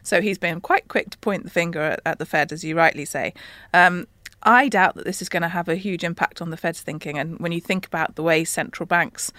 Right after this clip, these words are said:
look at the world, they're really just not designed to make very quick changes. They like to see the evidence in the data, and, uh, Trump isn't going to necessarily,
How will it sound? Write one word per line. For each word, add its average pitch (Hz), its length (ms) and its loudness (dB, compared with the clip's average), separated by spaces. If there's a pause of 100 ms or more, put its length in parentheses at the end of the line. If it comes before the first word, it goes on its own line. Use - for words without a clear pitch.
(320)
look 220 320 2
at - 120 0
the 180 80 0
world, 170 360 6
they're 170 160 2
really 190 300 2
just - 280 -6
not 180 460 -2 (320)
designed 170 520 2
to - 100 -8
make 156 240 -4
very 151 240 -2
quick - 340 -8
changes. 156 480 -4
They 151 100 -8
like 156 220 -4
to - 100 -14
see 165 280 -4
the 156 200 -4 (300)
evidence 190 480 0
in 170 80 -2
the 160 80 -4
data, 160 460 -4
and, 147 260 -6
uh, 147 180 -4
Trump 165 300 -6
isn't 160 240 -6 (160)
going 156 200 -6
to - 100 -12
necessarily, 156 580 -8